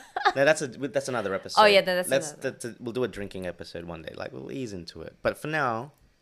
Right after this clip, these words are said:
Speaker 1: we might do a
Speaker 2: Yeah,
Speaker 1: chili
Speaker 2: roulette.
Speaker 1: thing. Roulette. And we'll invite a few,
Speaker 2: Fried
Speaker 1: like,
Speaker 2: chicken
Speaker 1: two,
Speaker 2: roulette.
Speaker 1: three other friends. Spin the wheel, and if you get the, uh, the hot sauce of doom, you're gonna be shitting for days, y'all.
Speaker 2: Yeah,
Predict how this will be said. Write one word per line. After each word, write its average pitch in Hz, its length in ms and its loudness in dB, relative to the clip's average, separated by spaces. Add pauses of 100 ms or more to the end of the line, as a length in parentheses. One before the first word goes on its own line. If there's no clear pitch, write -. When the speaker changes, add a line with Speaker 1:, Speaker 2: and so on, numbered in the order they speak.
(140)
Speaker 1:
we - 80 -6
might 339 160 2
do 320 80 2
a - 20 2
Speaker 2:
Yeah, 214 40 2
Speaker 1:
chili 214 200 0
Speaker 2:
roulette. 262 380 2
Speaker 1:
thing. 98 80 -8
Roulette. 107 460 2 (140)
And 110 100 -10
we'll 107 100 -2
invite 113 340 0
a 117 60 0
few, - 120 -10
Speaker 2:
Fried 233 100 0
Speaker 1:
like, 180 80 -8
Speaker 2:
chicken 226 220 -6
Speaker 1:
two, 139 100 -6
Speaker 2:
roulette. 214 140 -8
Speaker 1:
three 131 260 0
other 123 160 0
friends. 135 600 -8 (380)
Spin - 420 -2
the 113 80 0
wheel, 113 380 0
and 113 100 -6
if - 140 -12
you 101 60 -12
get 98 280 -6
the, 92 160 -4
uh, 87 220 0
the 80 120 -10
hot - 200 -4
sauce - 260 0
of 82 160 -12
doom, 113 400 -6 (680)
you're 90 140 -12
gonna 87 140 -6
be 82 420 -14 (600)
shitting 92 360 -8
for 80 120 -12
days, 90 520 -4
y'all. 95 380 -8 (560)
Speaker 2:
Yeah, 156 300 -8